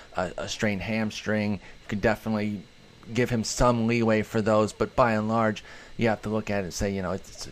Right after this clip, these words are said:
it's been a pretty sharp regression, especially on the, on the, the skills that we saw Thames showing that looked like,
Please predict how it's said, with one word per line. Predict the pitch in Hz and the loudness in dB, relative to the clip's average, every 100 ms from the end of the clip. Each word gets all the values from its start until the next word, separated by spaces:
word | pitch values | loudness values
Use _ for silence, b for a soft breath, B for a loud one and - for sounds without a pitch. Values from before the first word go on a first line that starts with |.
| - | -12
it's | 101 117 | -12 2
been | 135 | 2
a | 113 | 2
pretty | - - 156 120 101 | -4 0 2 4 2
sharp | - 110 101 - - b b | 0 2 2 0 -8 b b
regression, | 104 98 101 - 98 | -2 2 0 0 -6
especially | - 110 113 107 | -2 -2 -2 -2
on | 98 | -2
the, | 98 - | -4 -4
on | 104 | -6
the, | 92 76 - - - | -6 -8 -12 -18 -14
the | 110 | -10
skills | - - 151 147 120 | -6 2 4 6 4
that | 113 | 0
we | 107 | -4
saw | - 127 123 120 110 B B B B | 0 4 6 6 2 B B B B
Thames | 139 120 110 | 2 2 2
showing | - 175 175 127 | 4 6 6 4
that | 110 | 0
looked | 123 135 143 - | 0 -2 -2 0
like, | 120 110 107 - | 2 4 0 -4